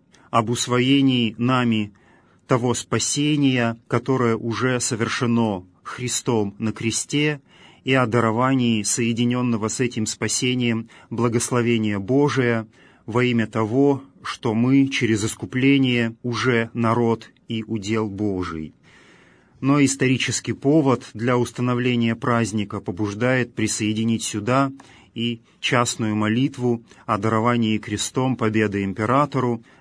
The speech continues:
как некогда императору Константину, и об охранении нас крестом,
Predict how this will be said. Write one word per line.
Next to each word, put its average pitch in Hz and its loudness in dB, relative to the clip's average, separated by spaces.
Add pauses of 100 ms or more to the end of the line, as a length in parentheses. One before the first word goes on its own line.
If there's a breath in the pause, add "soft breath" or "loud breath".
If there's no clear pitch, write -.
как 120 -2
некогда 113 0 (140)
императору 113 -2
Константину, 104 -4 (260 loud breath)
и 131 -2
об 117 -2 (100)
охранении 113 0
нас 117 -2 (380 soft breath)
крестом, 113 0